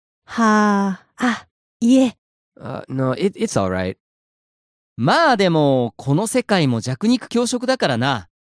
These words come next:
Speaker 3: ビジネスには強引さも必要なんだ。しかし、それで取引先の信用を失ったら本末転倒だろう。そうは思わないか、君？
Speaker 2: But you know, this world is all about survival of the fittest.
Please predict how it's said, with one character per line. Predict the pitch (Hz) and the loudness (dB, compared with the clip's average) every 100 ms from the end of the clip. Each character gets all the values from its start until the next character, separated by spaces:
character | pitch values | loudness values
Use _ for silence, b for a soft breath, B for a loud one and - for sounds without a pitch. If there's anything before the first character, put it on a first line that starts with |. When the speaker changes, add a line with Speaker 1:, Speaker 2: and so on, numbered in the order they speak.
| _ _ - | _ _ -8
Speaker 3:
ビ | 127 | -6
ジ | 123 | -2
ネ | 127 | -2
ス | - 110 | -2 -4
に | 107 | -4
は | 98 | -4
強 | 85 117 156 | 0 2 2
引 | 190 185 | 2 0
さ | 190 | 0
も | 180 | -2
必 | 170 - - | -2 -6 -2
要 | 202 220 | 2 2
な | 220 | 2
ん | |
だ。 | 156 117 - _ _ _ _ _ _ | 0 -4 -10 _ _ _ _ _ _
し | - - | -10 -4
か | 196 190 | -2 -2
し、 | - | -4
そ | - - 165 | -8 -2 0
れ | 220 | 2
で | 247 | 2
取 | 233 196 240 | 0 0 0
引 | 240 254 | -4 -4
先 | 262 247 254 | -4 -2 0
の | 233 | 0
信 | - 214 226 | -2 -2 0
用 | 220 214 | 2 2
を | |
失 | 202 - 185 | 2 0 -2
っ | 175 - - | -2 -4 -4
た | 139 | -2
ら | 120 | -2
本 | - 135 220 240 | -4 -8 -4 0
末 | 226 226 - 220 | 0 -2 -6 -4
転 | 247 | -4
倒 | 254 285 277 | -4 -2 0
だ | 269 | 2
ろ | 165 117 - | 2 2 -4
う。 | _ _ _ - | _ _ _ -14
そ | - 190 | -2 2
う | 196 | 4
は | 110 | 2
思 | 110 | 0
わ | 170 | 0
な | 208 | 0
い | 135 | -2
か、 | 131 165 - _ _ | -2 -4 -6 _ _
君？ | - 107 107 104 73 - _ _ _ _ | -10 -4 -2 -2 -6 -14 _ _ _ _
Speaker 2:
But | 117 120 | -8 -2
you | 127 | 2
know, | 151 156 - _ - | 2 2 -6 _ -12
this | - | -6
world | 110 131 135 | -2 0 -2
is | 92 | -4
all | 104 120 | -4 -2
about | 117 127 | -2 -2
survival | - 92 110 127 | -6 -4 -2 0
of | 131 | 0
the | 131 | -2
fittest. | - 95 87 - | -4 -6 -6 -12